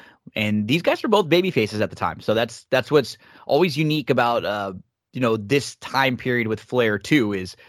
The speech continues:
early Flair was a baby face, little later Flair was a baby face, but for a lot of his run, he's the heel. So when he, he is a baby face,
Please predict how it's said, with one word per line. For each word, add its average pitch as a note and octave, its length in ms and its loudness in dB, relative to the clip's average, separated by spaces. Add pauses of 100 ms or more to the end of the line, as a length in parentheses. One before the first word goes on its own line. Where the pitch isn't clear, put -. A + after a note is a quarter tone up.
(220)
early C3+ 320 4
Flair D3+ 320 6
was D3 140 2
a C3 40 -2
baby C#3+ 280 2
face, D3 440 0 (480)
little C#3 280 2
later C#3+ 320 0
Flair A#2 320 -2
was A2 160 -4
a A2 40 -8
baby G#2+ 260 -4
face, A2 280 -4
but - 220 -8
for A#2+ 140 -2
a A#2 100 -2
lot D#3 240 -2
of D#4 80 -4
his F3 180 0
run, C#3 260 4
he's A#2+ 200 -6
the A2+ 80 -8
heel. G2+ 420 -6
So A#2+ 200 -2
when A#2+ 180 -2
he, B2 260 -4
he C#3+ 200 4
is F3+ 120 4
a D3 60 2
baby C#3 320 2
face, B2+ 400 -4